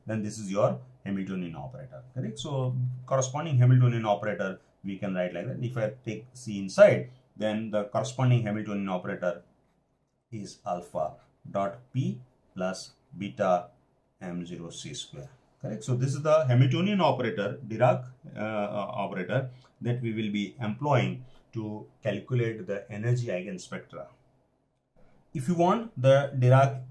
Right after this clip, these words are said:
equation, this Dirac relativistic equation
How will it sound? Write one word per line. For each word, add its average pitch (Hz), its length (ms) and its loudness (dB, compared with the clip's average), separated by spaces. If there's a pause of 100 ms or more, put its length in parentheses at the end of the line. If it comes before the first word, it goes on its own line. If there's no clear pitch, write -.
(220)
equation, 127 800 0 (4000)
this 127 160 -8
Dirac 131 440 0
relativistic 160 640 -2
equation 123 640 2